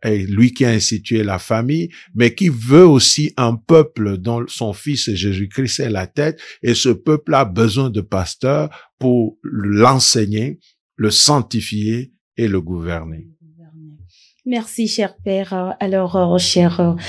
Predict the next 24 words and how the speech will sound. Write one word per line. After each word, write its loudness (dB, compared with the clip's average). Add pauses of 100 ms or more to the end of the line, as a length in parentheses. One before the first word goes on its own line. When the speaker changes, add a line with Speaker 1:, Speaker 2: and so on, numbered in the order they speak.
(160)
Speaker 2:
fidèle 8
téléspectateur, 4 (760)
un 10
document 6
à 2
consulter -6
chaque -8
jour, -6
euh, -6
c'est -4
le -4
catéchisme -4
de -4
l'Église 0 (320)
catholique. 0 (580)
Là, 6
le 2
père 2
vient -2
de 0
nous -4 (120)
présenter 2
brièvement -2
les, -2